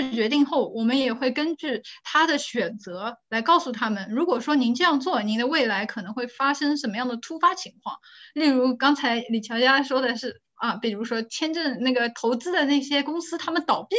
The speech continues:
了怎么办？那么这些事情呢，其实都是需要我们这些申请人，他们把这些风险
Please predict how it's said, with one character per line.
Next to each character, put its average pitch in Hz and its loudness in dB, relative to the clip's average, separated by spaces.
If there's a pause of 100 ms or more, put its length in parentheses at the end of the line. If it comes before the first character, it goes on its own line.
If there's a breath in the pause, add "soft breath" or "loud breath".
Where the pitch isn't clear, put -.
了 185 -2
怎 190 -10
么 - -14
办？ 233 0 (480 soft breath)
那 320 -6
么 330 2
这 427 2
些 415 2
事 415 4
情 269 2
呢， 220 0
其 262 -2
实 262 0
都 294 0
是 320 0
需 - -6
要 311 6
我 226 0
们 196 -4
这 240 -6
些 277 -4
申 339 -4
请 - -6
人， - -18 (360 loud breath)
他 277 0
们 262 6
把 - 4
这 262 -4
些 262 0 (220)
风 349 -2
险 226 -6